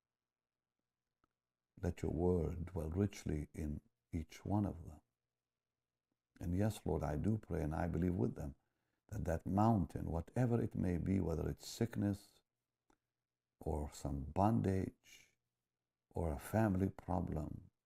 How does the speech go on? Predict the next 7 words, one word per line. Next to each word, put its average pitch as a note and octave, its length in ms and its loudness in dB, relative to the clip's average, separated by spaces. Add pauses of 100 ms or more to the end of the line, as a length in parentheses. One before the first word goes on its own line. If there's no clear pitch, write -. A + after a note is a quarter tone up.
(300)
or F2+ 120 -2
a E2 40 -2
financial F2 840 0
problem E2+ 360 -2
or E2+ 140 -4
something - 560 -4
else, - 320 -12